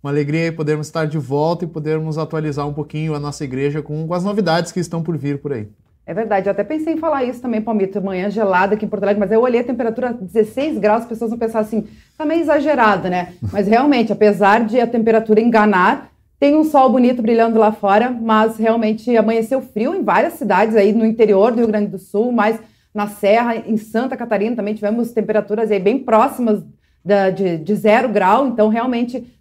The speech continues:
Speaker 2: tá bem friozinho por aqui e a expectativa pra semana que vem, inclusive, é de mais frio. Mas a gente não vai falar sobre o tempo aqui, né? Vamos falar, trazer conteúdo aí pra atualizar a nossa audiência. Eu comecei o programa falando sexta-feira treze, mas hoje é um dia importante.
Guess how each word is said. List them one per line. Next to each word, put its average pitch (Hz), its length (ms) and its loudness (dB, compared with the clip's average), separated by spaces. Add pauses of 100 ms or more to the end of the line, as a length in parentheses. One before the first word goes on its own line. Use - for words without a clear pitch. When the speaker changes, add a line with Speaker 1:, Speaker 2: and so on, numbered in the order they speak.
Speaker 2:
tá 226 80 0
bem 220 220 2
friozinho 226 440 -2
por 226 100 0
aqui 214 400 0
e 208 140 4
a 220 40 6
expectativa 214 540 -2
pra 214 120 -6
semana 202 240 -4
que 208 100 -6
vem, 180 160 -4
inclusive, 190 500 -6
é 185 140 -2
de 185 220 -4
mais 185 640 -6
frio. 147 280 -12 (720)
Mas 277 320 0
a 427 60 4
gente 403 480 2
não 294 180 0
vai 285 140 4
falar 254 260 0
sobre 240 200 0
o 233 40 -2
tempo 220 280 2
aqui, 214 260 0
né? 254 300 0 (140)
Vamos 202 320 0
falar, 202 400 4
trazer 208 480 4
conteúdo 208 460 0
aí 202 80 2
pra 196 260 0
atualizar 196 520 0
a 196 40 0
nossa 180 240 -4
audiência. 185 380 -4
Eu 233 60 0
comecei 254 380 -2
o - 20 -4
programa 214 320 -2
falando 208 320 -2
sexta-feira 262 560 -10
treze, 185 420 -6 (320)
mas 285 220 0
hoje 277 220 2
é 320 40 0
um 359 160 -2
dia 302 140 -4
importante. 330 800 -6